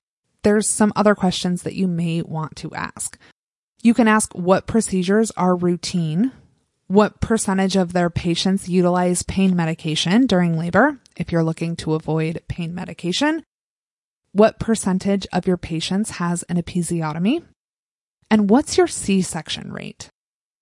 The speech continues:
That's a big one. I actually left an O B G Y N one time because they could not tell me what their C-section rate was, which just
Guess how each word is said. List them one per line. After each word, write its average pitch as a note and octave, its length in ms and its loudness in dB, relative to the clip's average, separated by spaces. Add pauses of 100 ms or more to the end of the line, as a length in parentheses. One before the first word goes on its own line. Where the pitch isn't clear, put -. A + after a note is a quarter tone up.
(180)
That's B3+ 220 2
a A#3+ 60 4
big F#3 220 -4
one. - 220 -8
I G3 120 -2
actually D4 720 0
left A#3 600 -2
an F#3+ 300 0
O G3+ 140 6
B G#3+ 140 8
G F3+ 160 4
Y E3+ 140 2
N D#3 180 0
one D#3 160 -2
time F3 220 0
because F#3 320 -2
they F#3 160 2
could F#3+ 300 -2
not B3 340 4
tell F3+ 200 -4
me F3 180 0
what E3 240 -4
their D#3+ 140 -2
C-section - 640 -4
rate F2 180 -6
was, G3 320 2 (380)
which - 420 -2
just - 340 -2